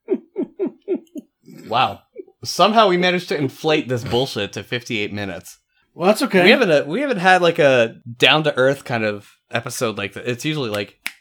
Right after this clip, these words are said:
Speaker 1: you know, but we haven't had a good
Speaker 2: Yeah.
Speaker 1: down-to-earth episode like this in a while. I kinda, I kinda, I, I dig it.
Speaker 2: Yeah, I, I, I do too. It's a chance for us to really just get into, you know, something, really talk
Speaker 1: Yeah.
Speaker 2: about it.
Speaker 1: So let's, let's do the baddies. Does anyone want the baddies?
Speaker 2: So,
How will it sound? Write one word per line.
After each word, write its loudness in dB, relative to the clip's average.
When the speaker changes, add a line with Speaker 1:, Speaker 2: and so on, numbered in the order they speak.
Speaker 1:
you -2
know, -2
but -4
we -4
haven't -4
had -4
a -6
good -2
Speaker 2:
Yeah. 0
Speaker 1:
down-to-earth -4
episode -10
like -12
this -16
in -14
a -14
while. -8
I -10
kinda, -4
I -2
kinda, -6
I, -4
I 0
dig 2
it. -12
Speaker 2:
Yeah, 4
I, 6
I, 0
I 4
do 0
too. 2
It's -6
a -20
chance -6
for -6
us -6
to -16
really -4
just -10
get -8
into, -10
you -10
know, -14
something, -14
really -16
talk -14
Speaker 1:
Yeah. 4
Speaker 2:
about -8
it. -18
Speaker 1:
So 0
let's, -4
let's -8
do -6
the -8
baddies. -14
Does -6
anyone -2
want -2
the -4
baddies? -4
Speaker 2:
So, -2